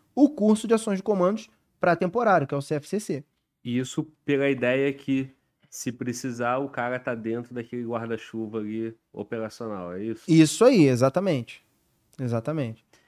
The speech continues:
Speaker 2: E, e aí, qual foi a tua história? Tu tava
Speaker 1: É, aí
Speaker 2: tu
Speaker 1: o que que
Speaker 2: chegou lá.
Speaker 1: acontece? Cheguei no Centro de Instrução de Operações Especiais, tive já a primeira oportunidade, fazer o P Q D.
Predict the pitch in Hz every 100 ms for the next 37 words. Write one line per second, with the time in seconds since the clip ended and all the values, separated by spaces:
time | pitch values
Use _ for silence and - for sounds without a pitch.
0 | _ _ _ - 117 120 117 - 120 120
1 | 117 135 135 156 156 139 131 127 117 120
2 | 107 87 87 _ _ _ - 113 110 113
3 | 123 135 147 131 123 _ _ _ _ _
4 | - 175 156 131 156 170 180 185 113 123
5 | 170 165 131 113 - _ - - - 202
6 | 175 240 240 226 220 208 - 190 190 180
7 | 170 180 165 175 160 175 170 202 185 190
8 | 226 - - _ _ _ _ _ _ -
9 | 220 220 214 214 214 - 196 226 233 240
10 | 214 233 220 180 143 127 - 165 160 170
11 | 185 202 156 131